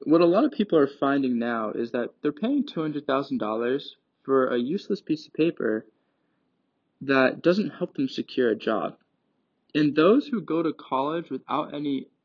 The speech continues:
indication or, or, uh, or feeling or, or, or really knowing what they wanna do with their life is gonna be screwed. Because you go,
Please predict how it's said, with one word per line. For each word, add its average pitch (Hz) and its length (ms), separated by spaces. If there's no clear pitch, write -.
indication 135 840
or, 117 340
or, 131 380
uh, 113 260
or 135 140
feeling 165 680
or, 127 60
or, 123 360
or 147 60
really 247 260
knowing 147 420
what 143 140
they 131 100
wanna 131 260
do 151 540
with 139 160
their 131 160
life 208 320
is 151 200
gonna 233 260
be 202 160
screwed. - 520
Because 165 800
you 185 140
go, 160 600